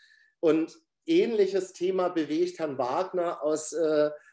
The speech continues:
äh, der Kindertagesstätte Konradsweg vom Deutschen Roten Kreuz,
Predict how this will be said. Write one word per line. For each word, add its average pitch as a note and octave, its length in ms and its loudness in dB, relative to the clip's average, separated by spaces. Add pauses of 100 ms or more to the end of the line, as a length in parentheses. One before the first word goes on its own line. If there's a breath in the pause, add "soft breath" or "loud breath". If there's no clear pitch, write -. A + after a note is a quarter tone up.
(180 loud breath)
äh, C#3+ 360 2
der C#3+ 320 4
Kindertagesstätte D3+ 1000 -2
Konradsweg C#3 1040 0
vom D3 180 -6
Deutschen C#3 300 -2
Roten C3 340 -6
Kreuz, E3 600 0